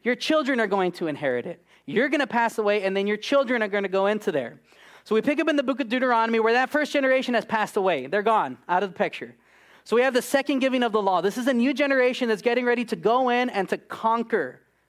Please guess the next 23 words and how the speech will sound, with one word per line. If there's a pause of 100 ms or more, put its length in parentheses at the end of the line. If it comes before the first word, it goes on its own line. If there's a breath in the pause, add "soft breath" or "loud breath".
the
land
of
Canaan. (720 soft breath)
We
have
the
book
of
Joshua
where
they
have
this, (160)
these
great
military
victories (160 loud breath)
by
the
power
of
God.